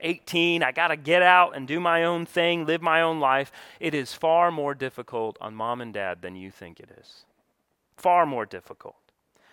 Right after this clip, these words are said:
So if Moses approaches his father-in-law and gives him the courtesy of approaching him at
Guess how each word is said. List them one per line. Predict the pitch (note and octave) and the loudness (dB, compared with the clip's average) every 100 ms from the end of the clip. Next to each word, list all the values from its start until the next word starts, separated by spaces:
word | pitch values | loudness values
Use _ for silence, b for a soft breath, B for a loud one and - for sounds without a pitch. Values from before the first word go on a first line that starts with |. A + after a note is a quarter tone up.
| b b b | b b b
So | - E3 | -4 -4
if | D3+ | -4
Moses | D3+ F3 A#3 D4 C4+ C#4+ - - - - _ _ _ _ _ _ _ _ _ _ _ _ _ - | 0 4 4 4 -2 -4 -6 -10 -14 -18 _ _ _ _ _ _ _ _ _ _ _ _ _ -18
approaches | - F3+ G#3+ A3+ G3+ | -6 2 2 2 -4
his | G#3+ A3 | -2 -4
father-in-law | - G3+ F#3 F#3 D#3+ C#3+ B2+ G#2+ F#2 A2 A#2 | 2 4 6 4 0 -4 -4 -4 -4 -6 -8
and | C3 C3+ | -10 -6
gives | D#3+ F#3 - | -4 -4 -4
him | G3 G3 | -6 -4
the | F#3 | -6
courtesy | - E3+ D#3+ D3 D3+ | 0 2 2 -2 -8
of | C#3+ | -6
approaching | C3+ - D#3+ D#3+ D3 A#2+ | -8 -2 -2 -2 -8 -8
him | A2 A2 | -8 -4
at | A#2 C3 | -4 -4